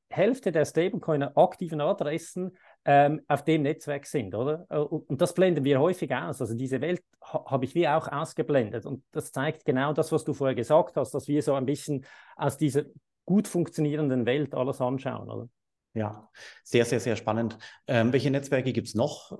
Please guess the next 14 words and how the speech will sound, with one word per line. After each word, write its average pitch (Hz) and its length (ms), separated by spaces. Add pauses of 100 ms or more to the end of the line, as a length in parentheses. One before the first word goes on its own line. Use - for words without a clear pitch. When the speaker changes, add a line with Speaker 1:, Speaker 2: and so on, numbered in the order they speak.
(300)
Speaker 2:
Ähm, 131 280
oder 127 300
mein, 123 340
gut, - 240
könnte 131 240
man 117 140
euer, 117 400
könnte 139 200
man 117 280
euer 131 420
Protokoll 117 560
übertragen 113 580
auf - 160
andere, 147 460